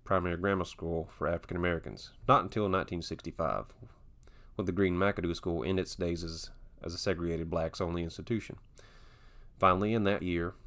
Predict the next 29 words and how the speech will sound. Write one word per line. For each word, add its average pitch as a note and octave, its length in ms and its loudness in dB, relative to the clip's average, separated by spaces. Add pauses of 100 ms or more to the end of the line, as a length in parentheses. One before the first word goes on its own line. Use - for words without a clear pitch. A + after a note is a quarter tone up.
the G2+ 80 -8
ten-year A2 360 2
struggle F2+ 360 0
to F2 100 -8
desegregate F2+ 1000 -2 (560)
public G2 240 -4
education F#2 540 -2
in D#2+ 100 -4
Clinton A2 300 -2
and F#2 120 -2
Anderson G2 320 -2
County E2+ 260 -4
was E2 160 -4
over. C#2+ 300 -6 (2500)
And G#2 120 0
so F2+ 140 0
again, F2 220 0
that F2 160 -2
was D#2+ 160 -4
read D#2+ 220 -2
from, B1 240 -4
uh, A#1 180 -6 (160)
that G2 140 4
was G2+ 160 0
written F2+ 180 0
by E2+ 220 -2
Doctor E2 320 -2
Van D#2 240 -6
West. A1 320 -8